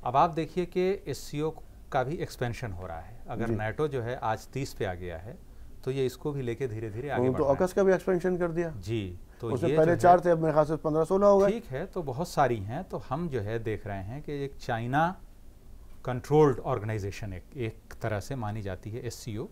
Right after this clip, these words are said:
Speaker 2: उसको कंट्रोल
Speaker 1: उस
Speaker 2: करने के लिए भी है, जैसा आसिफ साहब कह रहे थे,
Speaker 1: एससीओ के
Speaker 2: चाइना
Speaker 1: अंदर
Speaker 2: को।
Speaker 1: क्या हुआ कि जैसा अभी आसिफ साहब ने बोला था, उसी, उसी चीज़ को बढ़ाते हुए आगे आप देखिए कि अमेरिका, जैसे मैंने बोला कि भाई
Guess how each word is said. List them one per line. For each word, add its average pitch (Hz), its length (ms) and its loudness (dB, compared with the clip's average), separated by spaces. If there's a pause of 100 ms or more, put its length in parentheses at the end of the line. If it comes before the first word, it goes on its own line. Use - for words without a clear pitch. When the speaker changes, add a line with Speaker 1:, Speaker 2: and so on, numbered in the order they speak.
(720)
Speaker 2:
उसको - 280 0
कंट्रोल 170 420 6
Speaker 1:
उस 175 60 6
Speaker 2:
करने 185 220 6
के 180 120 8
लिए 180 160 12
भी 170 140 8
है, 165 180 8
जैसा 160 260 6
आसिफ 147 260 6
साहब 151 140 6
कह - 60 -4
रहे 156 100 6
थे, 156 40 8
Speaker 1:
एससीओ 233 160 8
के - 40 0
Speaker 2:
चाइना 151 240 6
Speaker 1:
अंदर 147 120 2
Speaker 2:
को। 175 60 -4
Speaker 1:
क्या 143 140 4
हुआ 98 440 -2 (340)
कि 135 320 2
जैसा 123 560 0
अभी 123 420 -4
आसिफ 110 300 -4
साहब 104 260 0
ने 107 220 -2 (180)
बोला 104 280 0
था, - 320 -12
उसी, 143 240 -6
उसी - 320 -6
चीज़ 113 260 -6
को 120 120 -4
बढ़ाते 104 340 -4
हुए 101 140 -6
आगे 87 280 -8 (1040)
आप 143 200 6
देखिए 165 460 0
कि 175 240 -2 (100)
अमेरिका, 131 720 2 (360)
जैसे 117 300 -4
मैंने 117 220 -2
बोला 101 300 -2
कि 127 120 -8
भाई 120 280 -4